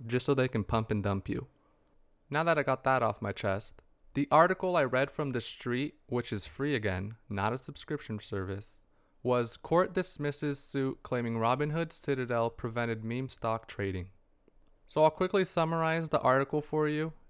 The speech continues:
just so you don't actually have to read on. But what I'm gonna be doing is summarizing this article and then using a better article that actually had the case claims on it to try and prove a point. But I'm gonna let you as the listener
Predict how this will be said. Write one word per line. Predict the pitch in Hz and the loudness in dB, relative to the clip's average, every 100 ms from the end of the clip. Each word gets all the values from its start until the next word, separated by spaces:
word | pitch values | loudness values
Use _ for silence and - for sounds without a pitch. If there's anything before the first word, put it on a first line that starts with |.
| - | -4
just | 131 - | -2 2
so | |
you | 139 | 2
don't | 143 139 | 2 2
actually | 135 - 135 | 0 0 0
have | 135 - | 2 2
to | 127 | -2
read | 117 127 | 0 0
on. | 113 120 139 - _ _ - | 0 0 -2 -8 _ _ 0
But | 139 | 2
what | 160 | 4
I'm | 165 | 4
gonna | 165 165 | 2 2
be | 151 | 0
doing | 139 165 180 131 127 - | 2 2 2 2 -2 -4
is | 131 123 | -2 0
summarizing | - 151 160 147 135 | 0 0 0 0 0
this | 131 143 | 0 0
article | - 123 135 - 151 160 _ - | 2 2 2 0 -2 -4 _ -4
and | 135 | 0
then | 139 | 2
using | 135 143 160 | 2 0 0
a | 117 | -2
better | 98 107 120 127 | 2 2 4 2
article | 135 135 - 151 147 | 2 2 0 0 0
that | 123 117 | -4 -2
actually | 117 120 135 | 0 0 -2
had | 113 120 | -2 -2
the | 117 | -2
case | - - 117 - | -6 -4 -4 -4
claims | - 107 113 123 | -6 -2 -2 0
on | 139 143 | 0 0
it | 160 160 - - _ - | -2 -6 -14 -20 _ 0
to | 139 | 2
try | - 160 | 4 4
and | 151 | 4
prove | - 143 135 | 2 0 2
a | 113 | 0
point. | - 110 98 - _ - - | 0 0 0 -4 _ -20 -8
But | 123 139 | 2 4
I'm | 170 | 4
gonna | 185 | 4
let | 170 160 | 2 2
you | 123 131 | 2 4
as | 139 | 4
the | 123 | 2
listener | 110 113 - 127 127 123 | 2 2 0 -2 -2 -4